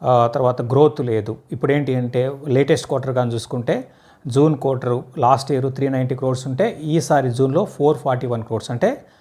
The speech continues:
దగ్గర దగ్గరగా మనకి యాభై ఒక్క కోట్ల రెవెన్యూస్‌లో పెరుగుదల చూసాం. అదేవిధంగా లాస్ట్ జూ-, జూన్లో తొమ్మిది కోట్లు ప్రాఫిట్ ఉంటే, ఈరోజు పద్దెనిమిది కోట్లకు వచ్చింది. అంటే, ప్రాఫిట్స్ అనేది పెరుగుతూ ఉన్నాయి. మీరు అబ్జర్వ్ చేయండి, లాస్ట్ కొన్ని రోజులుగా ప్రాఫిట్స్ పెరుగుతున్నాయి.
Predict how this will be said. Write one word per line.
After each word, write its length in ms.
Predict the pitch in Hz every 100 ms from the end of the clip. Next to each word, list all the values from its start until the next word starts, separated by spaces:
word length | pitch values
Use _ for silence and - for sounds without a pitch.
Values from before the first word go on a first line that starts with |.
| _ - -
దగ్గర 240 | 156 123 135
దగ్గరగా 280 | 131 120
మనకి 280 | 123 120 131
యాభై 340 | 156 123 135 127
ఒక్క 160 | 131
కోట్ల 500 | 127 131 131 147 269 - _
రెవెన్యూస్‌లో 800 | 123 123 127 135 131 - 170 254 - 139
పెరుగుదల 360 | 131 135 139 -
చూసాం. 300 | 127 117 98 - _ _ _ _ 135
అదేవిధంగా 760 | 135 165 160 139 131 120 123 - - _ _ _
లాస్ట్ 600 | 123 135 180 - - 151 123
జూ-, 160 | 139 135
జూన్లో 500 | 131 143 151 143 139
తొమ్మిది 340 | 131 143 143
కోట్లు 340 | 131 143 139 131
ప్రాఫిట్ 440 | - 123 120 131
ఉంటే, 180 | 120 131
ఈరోజు 260 | 123 143 160
పద్దెనిమిది 400 | 135 113 120 113
కోట్లకు 300 | 120 139 104
వచ్చింది. 400 | - 120 98 - _ _ _
అంటే, 120 | 135 143
ప్రాఫిట్స్ 480 | 135 131 143 131
అనేది 280 | 139 127 143
పెరుగుతూ 460 | 170 123 120 123 120
ఉన్నాయి. 240 | 110 113
మీరు 140 | 120 123
అబ్జర్వ్ 320 | 117 151 131
చేయండి, 260 | 101 101 - 139
లాస్ట్ 400 | 117 123 131 -
కొన్ని 220 | 127 117
రోజులుగా 400 | 113 120 117 147
ప్రాఫిట్స్ 520 | - 110 107 123 -
పెరుగుతున్నాయి. 560 | 117 117 123 120 151